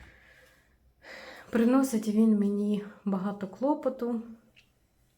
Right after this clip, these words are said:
Не знаю, чи я буду потім цього виробника ще вишивати. Зараз покажу, які в мене просування. Їх, на жаль, небагато,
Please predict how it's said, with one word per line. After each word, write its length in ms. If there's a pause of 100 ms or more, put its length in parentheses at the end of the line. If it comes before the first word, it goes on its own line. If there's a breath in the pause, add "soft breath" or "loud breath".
(880 soft breath)
Не 120
знаю, 280
чи 160
я 120
буду 260
потім 340
цього 280
виробника 600
ще 220
вишивати. 640
Зараз 300
покажу, 480
які 320
в 60
мене 240
просування. 680
Їх, 440
на 120
жаль, 220
небагато, 920